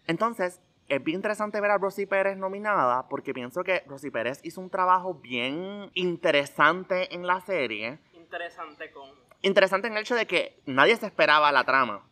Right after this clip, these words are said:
Speaker 1: que ella va a estar tomando.
Speaker 2: Entiendo.
Speaker 1: Tengo mi opinión de la trama, tengo mi opinión de lo, de,
Speaker 2: Sí, yo ta-,
Speaker 1: de,
Speaker 2: yo también,
Speaker 1: de cómo
Speaker 2: yo
Speaker 1: su personaje
Speaker 2: también.
Speaker 1: se desarrolla, pero siento que ella trabajó con lo que tuvo, y siento que si ella dio un nivel,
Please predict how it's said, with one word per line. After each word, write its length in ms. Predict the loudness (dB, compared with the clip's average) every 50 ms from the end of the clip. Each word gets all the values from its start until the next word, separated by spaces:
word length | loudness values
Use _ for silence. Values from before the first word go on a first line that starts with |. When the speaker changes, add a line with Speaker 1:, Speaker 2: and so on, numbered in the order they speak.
| _ _ _ _ _
Speaker 1:
que 120 | -4 -2
ella 120 | 0 2 2
va 60 | 0
a 20 |
estar 180 | 0 -2 -4 -6
tomando. 440 | -6 -4 -4 -2 -2 -4 -4 -6 -8
Speaker 2:
Entiendo. 300 | -10 -12 -16 -20 -18 -4 0
Speaker 1:
Tengo 180 | 2 2 2 2
mi 80 | 2
opinión 300 | 0 0 0 0 0 4
de 60 | 4
la 100 | 6 6
trama, 360 | 6 4 2 2 2 0 -2 -4
tengo 160 | -4 -4 -4
mi 80 | -2 -2
opinión 280 | -2 -2 -2 -2 -2
de 80 | -2 0
lo, 160 | -2 -2 -4 -6
de, 260 | -6 -4 -2 -2 -4
Speaker 2:
Sí, 240 | -6 -6 -6 -6 -6
yo 100 | -4 -2
ta-, 60 | 0 0
Speaker 1:
de, 100 | 0 0 -2
Speaker 2:
yo 120 | -10 -10
también, 340 | -8 -10 -10 -2 2 4 4
Speaker 1:
de 60 | 8 8
cómo 160 | 8 8 8
Speaker 2:
yo 60 | 8
Speaker 1:
su 140 | 6 4 4
personaje 480 | 4 4 4 6 4 4 6 6 4 4 2
Speaker 2:
también. 60 | 2
Speaker 1:
se 60 | 2 2 2
desarrolla, 640 | 2 0 -2 -4 -2 -2 -2 -2 -2 -2 -4 -4 -6 _ _ _ _ _ _ _ _ _ _ 2
pero 180 | 4 4 4
siento 300 | 4 0 -4 -4 -4 -4
que 120 | -4 -2 0
ella 160 | 2 2 2
trabajó 380 | 2 4 4 4 4 2 -2
con 160 | -2 -2 -2 -2
lo 120 | -2 -4
que 120 | -4 -6
tuvo, 440 | -6 -8 -8 -8 -6 -6 -6 -6 -8 _ _ _ _ _ _ _ _ _ _ -6
y 120 | -6 -4
siento 340 | -4 -4 -6 -4 -6 -6 -4
que 140 | -4 -4 -4
si 200 | -4 -6 -4 0
ella 180 | 2 2 2
dio 300 | 2 2 0 -2 -2 -2
un 340 | -6 -10 -10 -10 -10 -12 -12 -8
nivel, 520 | -4 -2 -2 0 0 0 0 0 -2 -6